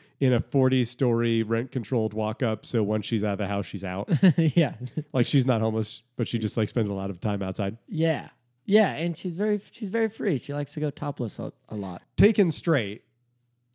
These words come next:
Speaker 1: you get the message of the, we love the city.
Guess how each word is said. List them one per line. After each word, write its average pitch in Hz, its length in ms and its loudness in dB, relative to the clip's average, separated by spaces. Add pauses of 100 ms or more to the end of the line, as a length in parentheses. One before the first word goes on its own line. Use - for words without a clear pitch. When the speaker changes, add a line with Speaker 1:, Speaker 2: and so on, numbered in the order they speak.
Speaker 1:
you 127 140 -2
get 135 240 4
the 135 80 -2
message 110 480 -2
of 101 460 -6
the, 117 200 -4
we 107 220 -4
love 113 280 0
the 113 80 -4
city. 185 440 4